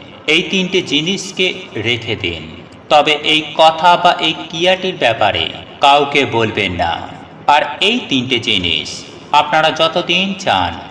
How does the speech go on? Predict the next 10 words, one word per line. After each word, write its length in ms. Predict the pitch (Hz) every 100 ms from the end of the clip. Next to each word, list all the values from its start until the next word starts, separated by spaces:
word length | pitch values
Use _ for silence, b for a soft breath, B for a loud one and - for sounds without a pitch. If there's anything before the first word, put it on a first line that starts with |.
| -
ততদিনই 560 | 170 165 190 202 202 190
আপনারা 480 | 147 147 160 170 175
আপনাদের 560 | 160 151 156 165 175 170
বালিশের 540 | 180 175 190 - 139 117
মধ্যে 380 | 120 117 123 120
রেখে 240 | 117 117
দিতে 260 | 104 101 104
পারেন। 380 | 95 87 85 - - -
তবে 220 | 151 151
একটি 340 | 160 165 -